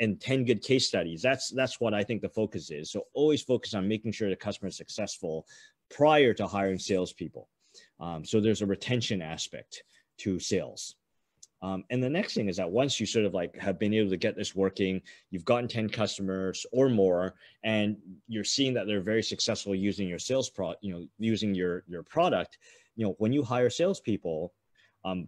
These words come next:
the way I think about it is that you wanna hire two salespeople, right? And not just one salesperson, you wanna hire two salespeople. And the reason of the rule of two is by having two people,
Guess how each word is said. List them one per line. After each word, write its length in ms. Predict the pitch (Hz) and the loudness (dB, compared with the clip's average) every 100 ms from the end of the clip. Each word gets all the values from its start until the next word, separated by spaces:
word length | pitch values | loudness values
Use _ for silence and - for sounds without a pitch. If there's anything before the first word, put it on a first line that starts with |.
| - | -4
the 80 | 110 | 2
way 180 | 117 120 | 4 4
I 60 | |
think 220 | 113 135 | 2 0
about 200 | 101 90 | 0 0
it 40 | 87 | 0
is 80 | 85 | -2
that 140 | 90 | -2
you 120 | 104 | 0
wanna 220 | 107 117 | 0 -2
hire 260 | 104 104 95 | -2 0 0
two 220 | - 107 | 0 -2
salespeople, 640 | 98 90 80 - 82 67 62 | 0 -2 -4 -8 -10 -10 -6
right? 280 | 90 123 - | -2 -2 -2
And 100 | 104 | -2
not 160 | 117 123 | 0 -2
just 180 | 104 | -2
one 140 | 110 104 | -2 -2
salesperson, 520 | - 80 - 82 101 | 0 -4 -4 -10 -6
you 20 | |
wanna 120 | 107 | -4
hire 120 | 107 101 | -2 -2
two 180 | - | -2
salespeople. 540 | 123 135 127 - 90 82 | -2 0 0 -2 -8 -6
And 80 | 90 | -2
the 60 | |
reason 320 | 123 143 117 | 0 0 0
of 80 | 92 | -2
the 80 | 85 | -2
rule 260 | 85 98 92 | 0 2 2
of 100 | - | 0
two 380 | - 170 92 92 _ - - - - - | 2 4 4 0 _ -20 -20 -20 -12 2
is 240 | 107 98 | 2 2
by 160 | - 104 | 0 0
having 260 | 143 160 | 2 2
two 180 | 123 127 | 0 -2
people, 540 | - 151 - 85 82 | 0 0 2 2 0